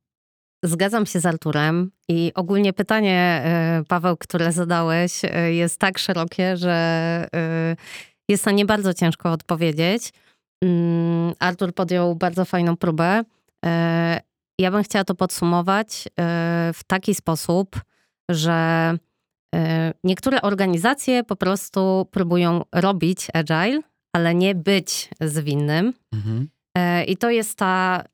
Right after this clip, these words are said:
Speaker 1: być może symboliczna różnica, e, ale taka, która może naprawdę,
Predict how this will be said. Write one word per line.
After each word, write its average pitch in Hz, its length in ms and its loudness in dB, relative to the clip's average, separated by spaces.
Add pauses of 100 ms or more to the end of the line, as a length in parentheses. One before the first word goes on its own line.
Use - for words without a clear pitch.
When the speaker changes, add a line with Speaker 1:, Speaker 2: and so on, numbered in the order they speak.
(160)
Speaker 1:
być 190 380 -4
może 214 360 0
symboliczna 208 760 2
różnica, 175 720 0 (640)
e, 175 380 2
ale 180 240 2
taka, 208 320 -2
która 190 300 0
może 196 340 0
naprawdę, 196 880 0